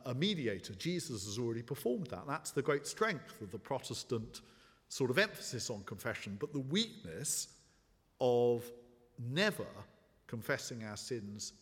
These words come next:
to anyone else is that we can sometimes be letting ourselves off the hook rather than genuinely confessing our sins to God. And that's why it's sometimes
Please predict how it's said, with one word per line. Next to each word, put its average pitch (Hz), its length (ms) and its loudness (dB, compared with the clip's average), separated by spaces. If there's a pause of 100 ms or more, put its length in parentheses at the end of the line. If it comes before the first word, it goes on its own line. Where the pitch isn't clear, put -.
to 208 300 -2
anyone 80 420 -6
else 131 320 -6 (840)
is 123 180 -2
that 147 140 -8
we 135 100 -2
can 120 180 -4
sometimes 117 500 -2
be 113 100 -6
letting 107 300 -2
ourselves 107 560 0
off - 180 -6
the 107 60 -6
hook - 420 0 (460)
rather 107 280 0 (120)
than 101 180 -6
genuinely 87 720 -4 (360)
confessing 101 500 -6
our 92 100 -6
sins 92 360 -8
to - 80 -12
God. 87 320 -10 (1160)
And 165 100 0
that's 220 300 4
why 147 240 2
it's - 200 -4
sometimes 175 1080 -2